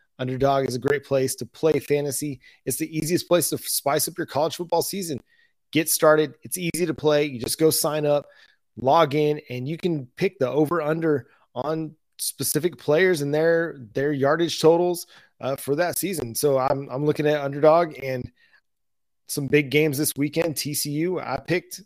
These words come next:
Quentin Johnson, my guy Quentin Johnson, to go over eighty-three and a half yards receiving against Texas Tech. Kendre Miller, who's been having a really strong season running the football for the Horned Frogs,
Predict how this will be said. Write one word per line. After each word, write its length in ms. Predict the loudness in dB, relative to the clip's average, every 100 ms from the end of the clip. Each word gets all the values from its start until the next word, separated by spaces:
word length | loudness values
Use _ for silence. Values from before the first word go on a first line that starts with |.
| _
Quentin 340 | -8 -6 -4
Johnson, 400 | 0 0 0 -2
my 160 | -2 0
guy 180 | 0
Quentin 300 | 0 -2 -4
Johnson, 460 | -2 -2 -2 -4 -6 -10 -18 -8
to 100 | 2
go 260 | 6 6
over 360 | 6 4 4 2
eighty-three 640 | 0 -2 -4 -4 -4 -2
and 100 | -4
a 60 | -4
half 200 | -4 -4
yards 540 | -2 -2 -2 -4 -8 -6
receiving 480 | -4 -2 -2 -4
against 340 | -4 -6 -6 -4
Texas 360 | -4 -4 -8
Tech. 360 | -4 -2 -2 -8 _ _ _ -8
Kendre 400 | -2 0 2 4
Miller, 320 | 4 4 4
who's 180 | 0 -2
been 120 | -2
having 260 | 0 -2 0
a 40 |
really 260 | 0 2 0
strong 340 | 0 0 0
season 320 | -4 -2 -2
running 200 | -2 -2
the 60 | -4
football 320 | -6 0 2
for 100 | 2
the 80 | 0
Horned 240 | 0 0
Frogs, 380 | 0 0 0 -6